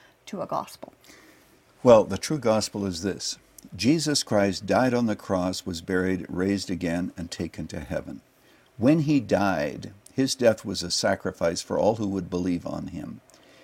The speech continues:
Speaker 2: And this sacrifice was so complete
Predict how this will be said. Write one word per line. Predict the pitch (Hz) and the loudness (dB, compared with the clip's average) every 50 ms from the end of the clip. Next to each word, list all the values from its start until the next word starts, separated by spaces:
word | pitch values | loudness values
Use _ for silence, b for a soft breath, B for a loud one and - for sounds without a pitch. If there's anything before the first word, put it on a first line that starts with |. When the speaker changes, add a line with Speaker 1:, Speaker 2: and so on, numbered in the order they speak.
| b b b b _ 104 | b b b b _ 2
Speaker 2:
And | 104 101 101 | 4 4 6
this | 135 165 156 | 6 4 4
sacrifice | - - 151 139 127 - 107 90 - - 87 82 85 - - | 6 6 6 6 4 2 -2 -4 -2 -2 -2 -2 -2 -4 -6
was | 95 92 - | -4 -2 0
so | - - - 135 156 151 | 0 0 0 -2 -4 -4
complete | - - 143 139 127 - - - 139 139 - - - - - | -4 -2 -2 -2 -2 -6 -8 -6 -4 -4 -4 -4 -8 -14 -20